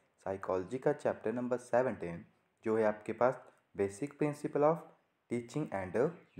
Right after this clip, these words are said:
learning, कि जो भी आपके पास teaching and learning है, उसके बेसिक प्रिंसिपल क्या हैं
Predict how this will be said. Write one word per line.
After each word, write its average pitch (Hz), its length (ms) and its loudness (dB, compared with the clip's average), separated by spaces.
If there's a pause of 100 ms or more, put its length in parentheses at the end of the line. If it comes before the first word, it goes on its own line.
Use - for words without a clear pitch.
(120)
learning, 95 340 0 (440)
कि 123 60 -8
जो 123 160 0
भी 165 160 -2
आपके 185 300 -2
पास 170 340 0
teaching 127 380 -2
and 110 120 -4
learning 107 320 -4
है, 113 300 -2 (260)
उसके 117 340 0
बेसिक 139 460 2
प्रिंसिपल 139 480 0
क्या 101 300 -2
हैं 92 380 -8